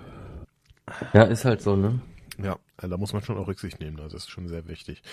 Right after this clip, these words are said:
Speaker 2: Mir ist übrigens aufgefallen kürzlich, jeden Begriff,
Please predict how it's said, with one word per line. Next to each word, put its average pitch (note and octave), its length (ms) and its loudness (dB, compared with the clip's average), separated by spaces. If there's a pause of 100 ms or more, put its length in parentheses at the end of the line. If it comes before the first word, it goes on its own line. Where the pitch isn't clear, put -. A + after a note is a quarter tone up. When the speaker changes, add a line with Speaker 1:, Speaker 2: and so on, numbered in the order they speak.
(240)
Speaker 2:
Mir C#3+ 80 4
ist C#3+ 60 4
übrigens D3 200 4
aufgefallen G2+ 440 0
kürzlich, A2 440 2 (1500)
jeden D#3 420 4
Begriff, C3 640 0